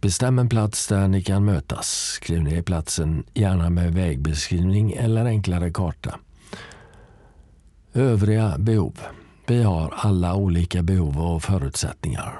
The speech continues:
Reflektera över vad just du har för behov. Kanske särskild kost på grund av allergier eller tillgång till mediciner eller vård.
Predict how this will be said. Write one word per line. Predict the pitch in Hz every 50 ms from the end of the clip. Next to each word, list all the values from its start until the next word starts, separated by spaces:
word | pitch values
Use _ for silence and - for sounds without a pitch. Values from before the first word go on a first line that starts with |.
| - - -
Reflektera | - 87 98 101 90 - - 92 82 76 - - 92 78 73 73 78
över | 80 80 82 82
vad | 78 85 82 82 85 90
just | 87 85 80 78 - - -
du | 76 73 76 71
har | 82 85 90 85
för | 85 - 95 92 95 92
behov. | 92 104 98 95 85 - - - - - - - - - - - - - - - - - -
Kanske | - - 123 117 98 - - 95
särskild | 87 - - 107 87 76 73 - 85 82 80 -
kost | - - 90 90 90 - - - - -
på | - 95
grund | 90 90 95 92 92
av | 87 87 92
allergier | 92 90 90 90 95 95 87 92 85 85 82 80 87 90
eller | 95 92 92 95 92
tillgång | - - 98 90 85 92 92 98
till | - 98 95 95
mediciner | 95 92 95 95 95 92 - - 90 78 80 80 85 82 87
eller | 90 92 92
vård. | 85 85 67 55 52 - -